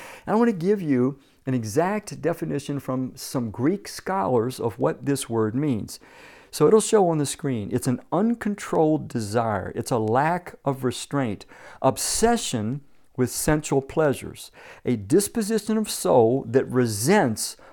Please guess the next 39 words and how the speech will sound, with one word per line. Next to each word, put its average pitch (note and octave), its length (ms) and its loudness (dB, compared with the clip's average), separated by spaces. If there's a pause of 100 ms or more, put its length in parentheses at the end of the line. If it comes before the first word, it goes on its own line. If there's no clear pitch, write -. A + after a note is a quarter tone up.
(140)
all G3+ 280 6
discipline, D#3 760 2 (260)
a C3 80 -2
spirit G3 560 4
that C3 140 2
acknowledges C3 580 0
no D#3+ 320 4
restraints, F#3+ 680 -2
a A#2+ 100 -2
shameless, G3 1000 -2 (360)
"I A3 140 0
don't A3 180 4
care D3+ 160 4
what F#3 140 2
anyone G#3+ 380 2
thinks" A#2+ 480 -4
attitude. C3+ 600 -2 (300)
All F#3+ 200 0
that's G3 280 -2
in F3+ 100 -2
this D#3+ 220 -2
word C#3+ 300 2
asogeia. B2+ 960 -4 (420)
And A#2+ 180 -6
this G3 240 -6
is D#3 160 -2
a, A#2+ 220 -4 (160)
a, A2 280 -10
a A#2 60 -8
word C3 240 -4
that A#2 100 -6
epitomizes A#2+ 920 -4
this - 280 -6
refusal E3+ 1040 -2
to B2 120 -8
be B2 140 -4
controlled, A2+ 520 -2
no D#3 400 0
self-control. D#3 880 -4